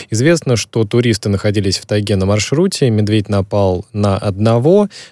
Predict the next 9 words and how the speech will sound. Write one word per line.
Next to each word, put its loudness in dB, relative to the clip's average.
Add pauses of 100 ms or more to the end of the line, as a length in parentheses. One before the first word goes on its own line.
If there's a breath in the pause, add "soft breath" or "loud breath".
(100)
а 2
остальные 2
смогли 0
убежать 2
и 2
вернуться 0
на 2
базу. -2
Ну, -2